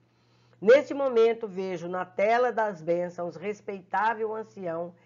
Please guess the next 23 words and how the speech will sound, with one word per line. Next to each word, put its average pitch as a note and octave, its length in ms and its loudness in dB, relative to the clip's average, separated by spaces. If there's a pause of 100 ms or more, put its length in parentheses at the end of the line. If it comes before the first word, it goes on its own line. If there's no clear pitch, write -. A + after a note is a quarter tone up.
(140)
cercado A3 640 -2
de G#3+ 80 -6
luz G3 360 -10
verde G3+ 400 -6
prateada. F3 720 -8 (1800)
Estende-lhe A3+ 760 2
a G#3 140 4
destra, F#3+ 720 -4
abençoando-a, G3 960 -4 (320)
e F#3+ 100 -10
me G#3 160 2
recomenda G#3+ 640 -4
dizer-lhe F#3+ 680 -8 (280)
tratar-se F#3+ 720 -2
de D#3+ 160 -8
Bernardino. F3+ 1080 -2 (1160)
"Ah, D4 400 12
já B3 220 2
sei", C4 580 4
respondeu F#3 540 -8
contente F3 480 -8
a - 20 -8
instrutora. D3 760 -14